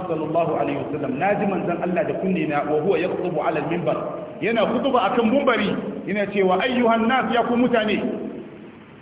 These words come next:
ittaqullaha, ku ji tsoron Allah, wasma'u, ku ji, wa ati'u, kuma Allah da'a.'" In dai kuna so ku rabauta, to, kuma Allah subhanahu wa ta'ala da'a. Shi yasa idan ka koma cikin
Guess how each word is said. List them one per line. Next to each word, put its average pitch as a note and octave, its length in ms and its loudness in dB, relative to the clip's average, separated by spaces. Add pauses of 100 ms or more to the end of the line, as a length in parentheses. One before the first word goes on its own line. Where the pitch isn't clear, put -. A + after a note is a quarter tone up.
(260)
ittaqullaha, A#3+ 960 2
ku G3 60 2
ji F#3+ 160 2
tsoron G3 260 2
Allah, F#3+ 320 2
wasma'u, A3+ 760 2
ku F#3+ 60 2 (100)
ji, B3 360 2
wa F#3 320 4
ati'u, G#3+ 300 -2
kuma F#3+ 240 2
Allah E3 240 0
da'a.'" C3+ 220 0 (1500)
In E4+ 220 2
dai D#4 120 8
kuna D4 280 4
so - 80 4
ku - 140 2
rabauta, - 340 0 (840)
to, D#3 100 -4
kuma D3+ 240 -4
Allah D3 240 -2
subhanahu B2 320 -6
wa - 80 -6
ta'ala G#2 180 -2
da'a. F#2+ 220 -4 (320)
Shi E3 100 -4
yasa D#3 320 0
idan D#3 160 -4
ka D3 80 -6
koma D3+ 300 -4
cikin C#3+ 260 -2